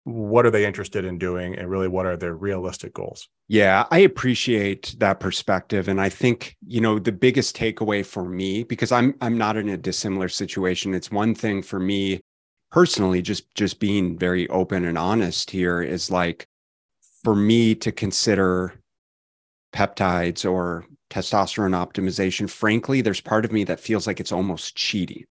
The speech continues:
Speaker 2: right? Like,
Speaker 1: Yeah.
Speaker 2: I have this impression to uphold to my clients and to my
Speaker 1: Right.
Speaker 2: followers of, like, the, I've, I've accomplished this by myself with no help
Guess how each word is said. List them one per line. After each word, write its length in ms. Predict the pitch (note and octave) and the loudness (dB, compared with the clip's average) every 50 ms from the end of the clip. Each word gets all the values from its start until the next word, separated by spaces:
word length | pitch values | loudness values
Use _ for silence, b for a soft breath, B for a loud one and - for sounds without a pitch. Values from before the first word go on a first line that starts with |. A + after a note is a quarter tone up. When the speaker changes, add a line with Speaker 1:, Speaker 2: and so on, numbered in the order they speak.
| _ _ _ - | _ _ _ 0
Speaker 2:
right? 220 | G#2 G#2+ A2+ - | 2 2 4 4
Like, 160 | A3+ A3+ - | 2 2 2
Speaker 1:
Yeah. 100 | - G#2 | 2 2
Speaker 2:
I 60 | A2 | 0
have 400 | G#2+ - - B2 A2 G2+ G#2 F#2 | 0 0 -2 -2 -2 -2 -2 -4
this 200 | - G2 F2+ - | -4 -4 -2 -2
impression 640 | A2+ G#2 - - - A#2 G#2+ G2+ - - A#2+ G#2+ G2+ - | -2 -4 -4 -4 -2 0 0 0 0 0 -2 -2 -2 -4
to 120 | - A2 - - | -4 -4 -2 -2
uphold 800 | G2+ G2 - - - A2+ A2 G#2+ F#2+ E2+ D#2+ D#2 - - - _ _ - | -2 -4 -4 -2 2 4 4 4 4 2 0 -4 -8 -12 -18 _ _ -10
to 340 | - - B2+ A#2+ A2 G#2+ F#2+ | -4 0 2 2 4 2 2
my 500 | G2 F#2 F2+ F2 F2 E2+ E2+ F2 F2+ - - | 0 0 -2 -2 -2 -4 -6 -6 -8 -10 -10
clients 640 | - - - A2+ G#2 G2 F#2 F2+ F2 E2+ E2 - - - | -8 -2 2 4 4 4 4 2 0 -2 -4 -6 -6 -6
and 200 | F2+ F2+ F2+ - | -4 -6 -6 -6
to 200 | - - A2+ G2+ | -6 -4 -2 0
my 120 | G2 G2 F2+ | 0 0 0
Speaker 1:
Right. 100 | F2+ - | 0 -2
Speaker 2:
followers 840 | - - - - F#2+ F2+ G2 F#2+ - E2 E2+ E2 D2+ E2+ E2+ - - | -6 0 2 2 4 4 4 2 2 2 0 0 0 0 0 0 -2
of, 140 | G#2 F2+ | -2 0
like, 420 | G2+ G2 F#2 F2+ F2+ F2+ - - - _ | 0 0 2 2 0 -2 -4 -10 -16 _
the, 420 | - D#2+ A2 G#2 - A2+ G#2+ A#2 - - | -18 -18 -8 0 4 6 6 6 4 2
I've, 180 | A2 F2+ B2 A#2+ - - | 2 2 2 0 2 2
I've 160 | A2+ A2+ A2 | 4 4 4
accomplished 580 | B2 - - - - B2 A#2+ - B2 G#2+ - - | 2 0 0 0 0 0 0 0 -2 -2 -2 -2
this 160 | A2 F#2+ - | -4 -6 -4
by 240 | - - G2+ F2 F#2+ | -2 0 0 2 2
myself 640 | G2 G2 F2+ F2 E2+ - - - G2+ F#2 F2+ - - | 2 2 0 2 2 2 2 2 2 0 0 -2 -2
with 180 | G#2+ F#2+ - | -4 -2 0
no 300 | G#2 G2+ G#2 G#2+ G#2 G2+ | 0 2 4 4 4 2
help 300 | F2+ - G#2+ G2+ - - | 2 0 0 -2 -2 -2